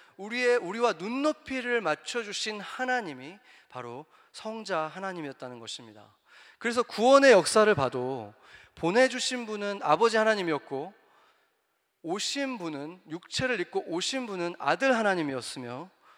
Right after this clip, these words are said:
그, 그분을 이끌어 주시고 또 한 사람 한 사람이 그 예수 그리스도를 닮아서 살 수 있게 해주신 분은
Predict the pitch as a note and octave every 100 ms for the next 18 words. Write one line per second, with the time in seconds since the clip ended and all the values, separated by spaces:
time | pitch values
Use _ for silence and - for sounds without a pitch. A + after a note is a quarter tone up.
0 | _ _ _ _ _ - A3 A#3+ A#3 A3+
1 | - F#3+ B3 B3 G#3+ G3+ - C4+ B3 F3
2 | - D3 C#3+ E3+ - _ G#3+ G#3 C#4+ D4
3 | C#4+ C4+ B3 B3+ C4+ C4+ A#3+ G3+ C#3+ A2+
4 | _ - - A3 G3 - B3+ B3+ - A#3+
5 | A3 G#3 - D#3+ F#3 A#3 A3+ - C#4 C4+
6 | B3 G#3+ A3+ A#3 G#3+ A#3+ F3 C#3+ C#3+